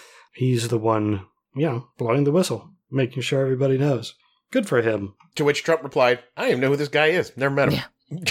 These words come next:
Speaker 2: <laughs> Everyone's like, "Shouldn't you know who he was?"
Speaker 3: Yeah.
Speaker 1: Yeah.
Speaker 3: I mean, he
Speaker 1: Um,
Speaker 3: reported up through Alex Azar. I mean, Trump certainly knew who, who Azar was, but Azar was completely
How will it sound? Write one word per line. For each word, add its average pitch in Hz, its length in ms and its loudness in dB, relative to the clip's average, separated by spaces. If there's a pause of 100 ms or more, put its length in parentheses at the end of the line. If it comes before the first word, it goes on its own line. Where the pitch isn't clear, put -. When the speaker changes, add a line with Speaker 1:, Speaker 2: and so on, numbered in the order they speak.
(100)
Speaker 2:
<laughs> - 140 -10
Everyone's 156 280 2
like, 113 180 0
"Shouldn't 277 300 -4
you 285 60 -2
know 269 220 2
who 240 180 0
he 269 100 -4
was?" 233 580 -2 (140)
Speaker 3:
Yeah. 160 220 -2 (480)
Speaker 1:
Yeah. 127 340 0 (640)
Speaker 3:
I 160 100 0
mean, 147 80 6
he 147 120 4
Speaker 1:
Um, - 60 -2
Speaker 3:
reported 185 280 4
up 165 100 -2
through 160 140 -6
Alex 151 280 -2
Azar. 143 500 -2 (380)
I 160 60 -4
mean, 143 80 -2
Trump 160 220 -4
certainly 156 260 -4
knew 147 120 0
who, 151 240 0
who 165 180 -2
Azar 135 340 0
was, 127 220 -4
but 131 180 -4
Azar 160 320 0
was 120 160 -2
completely 262 760 0